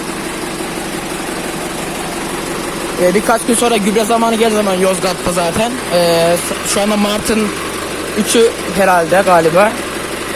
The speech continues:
Ee, gübre zamanı, gübre atma zamanı da geldi. Gübre de atacağız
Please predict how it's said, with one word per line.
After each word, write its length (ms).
Ee, 680
gübre 220
zamanı, 460
gübre 240
atma 220
zamanı 340
da 60
geldi. 440
Gübre 220
de 40
atacağız 400